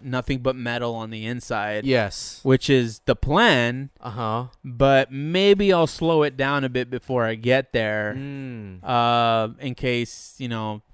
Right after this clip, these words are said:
Speaker 1: for some reason I have to get rid of it. Who knows? Whatever, you know?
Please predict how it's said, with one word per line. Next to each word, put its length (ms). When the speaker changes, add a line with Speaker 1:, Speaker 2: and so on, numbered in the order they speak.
Speaker 1:
for 240
some 280
reason 240
I 40
have 180
to 80
get 160
rid 160
of 120
it. 140
Who 200
knows? 420
Whatever, 500
you 160
know? 240